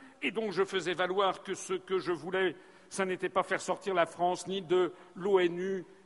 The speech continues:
ni du Fonds monétaire international, ni de l'unesco, ni de la Banque mondiale, ni de l'Agence internationale pour l'énergie atomique, ni d'Interpol, ni du traité sur le droit de la mer, ni du traité sur l'espace extra-atmosphérique, ni du traité de l'Antarctique,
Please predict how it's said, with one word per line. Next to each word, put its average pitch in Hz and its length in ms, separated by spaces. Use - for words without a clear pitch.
ni 208 180
du 170 140
Fonds 185 160
monétaire 180 440
international, 180 800
ni 180 140
de 175 100
l'unesco, 175 600
ni 185 120
de 180 100
la 165 160
Banque 165 220
mondiale, 175 500
ni 175 100
de 180 80
l'Agence 175 400
internationale 175 600
pour - 120
l'énergie 165 460
atomique, 175 560
ni 196 200
d'Interpol, 196 880
ni 214 220
du 190 140
traité 196 340
sur 185 160
le 190 80
droit 180 160
de 180 80
la 208 80
mer, 196 300
ni 202 160
du 196 100
traité 190 400
sur - 180
l'espace 185 680
extra-atmosphérique, 196 1000
ni 208 120
du 180 160
traité 196 320
de 185 100
l'Antarctique, 196 800